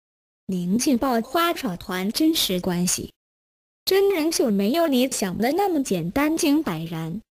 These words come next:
都说他俩一言不合就互怼，会不会过两天就开始揪头发了？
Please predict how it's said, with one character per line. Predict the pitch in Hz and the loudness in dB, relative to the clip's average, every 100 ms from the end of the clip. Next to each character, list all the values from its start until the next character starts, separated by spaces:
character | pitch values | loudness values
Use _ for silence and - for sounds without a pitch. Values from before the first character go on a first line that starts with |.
| _ - | _ 0
都 | 415 | 2
说 | 403 403 370 | 4 2 2
他 | 285 311 | 2 0
俩 | 226 165 | 0 0
一 | 339 | 2
言 | 349 320 392 | 2 2 0
不 | 330 | 0
合 | - 226 | 0 0
就 | 233 240 | 2 0
互 | 226 - 330 | 0 0 2
怼， | 262 202 - _ _ | 2 0 -4 _ _
会 | - 294 247 | 0 2 2
不 | 247 | 0
会 | 311 415 349 | 2 2 2
过 | 349 311 | 2 2
两 | 214 196 | 2 -2
天 | - 269 269 285 | 0 2 2 2
就 | 277 | 0
开 | 240 240 | 0 0
始 | - 180 | 0 -2
揪 | - 285 277 | 2 2 2
头 | 285 214 254 | 0 -2 0
发 | 339 | 0
了？ | 254 180 | 0 -2